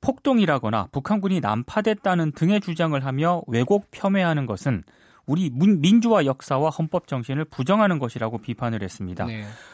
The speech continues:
Speaker 1: 표현의 자유와 관용이 민주주의를 파괴하거나 침해하는 주장과 행동에까지 허용될 수 없다고 돼 있는데요.
Speaker 2: 네.
Speaker 1: 아, 이런 뭐 색깔론이라든가 지역주의로 편을 가르고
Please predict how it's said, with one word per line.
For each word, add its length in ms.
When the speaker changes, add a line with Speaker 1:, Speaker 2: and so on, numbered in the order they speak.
Speaker 1:
표현의 460
자유와 460
관용이 580
민주주의를 680
파괴하거나 760
침해하는 560
주장과 360
행동에까지 920
허용될 420
수 140
없다고 500
돼 140
있는데요. 500
Speaker 2:
네. 240
Speaker 1:
아, 320
이런 200
뭐 380
색깔론이라든가 880
지역주의로 800
편을 400
가르고 500